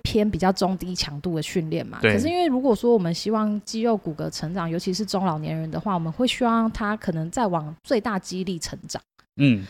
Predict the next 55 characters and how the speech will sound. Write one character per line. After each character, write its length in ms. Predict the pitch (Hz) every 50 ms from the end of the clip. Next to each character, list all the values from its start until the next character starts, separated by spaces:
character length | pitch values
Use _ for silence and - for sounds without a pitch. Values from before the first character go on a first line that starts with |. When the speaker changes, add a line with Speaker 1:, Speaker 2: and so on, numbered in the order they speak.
| - _ -
Speaker 1:
对， 140 | - 214 214
那 200 | 233 262 254 240
就 140 | 233 - 254
是 140 | 254 247 262
坊 240 | 233 - 170 170 170
间 180 | 196 208 226
也 100 | 220 202
有 200 | 185 185 160 151
这 140 | 151 - -
样 160 | 208 190 165 160
子 160 | - - 156
的 720 | 147 - 143 143 147 139 - 143 - - - - 135 - - 269 294 240
训 480 | 208 - - - - 262 220 196 196 202
练 200 | 233 226 190 165
模 240 | 160 165 160 160
式 280 | 175 - - 269 226 156
啦。 120 | 127 - -
Speaker 2:
嗯。 320 | 135 131 123 110 104 101 - _ _ _ -
Speaker 1:
对， 180 | - 214 180 170
那 260 | 208 277 311 302 285
我 320 | 262 220 190 180 175 170 165
觉 180 | - 208 214
得 800 | 208 233 226 226 220 220 220 220 214 214 208 214 214 208 208 196 - _ _ _ _ - _ _ _ _ _ -
我 140 | - 208 196
自 160 | 190 - 320
己 60 | 330
的 80 | 285 233
想 220 | 220 - 190 208
法 160 | 214 226 196 185
是， 420 | - - 240 220 214 202 190 - - _ _ _ _ _ _ _ _ _ _ -
呃， 420 | - 190 180 175 175 175 175 175
我 200 | 175 170 180 180
是 140 | 170 - 311
会 140 | 294 311 302
希 180 | - - - 247
望 240 | 254 240 233 214
我 80 | 175 165
的 80 | 165 170
学 160 | - - 170
生 160 | 180 196 202
动 160 | 196 202 185
作 400 | 185 - 196 180 165 151 147 - - _ -
安 180 | - 196 214 226
全 240 | - - 160 139
了， 100 | - 151 - - -
我 100 | - 180
才 140 | - - 185
有 80 | 196
可 160 | 190 - 180
能 80 | 156 156
让 100 | 165 175
他 80 | 170 165
去 140 | 165 190
挑 180 | - - - -
战 220 | - - 170 156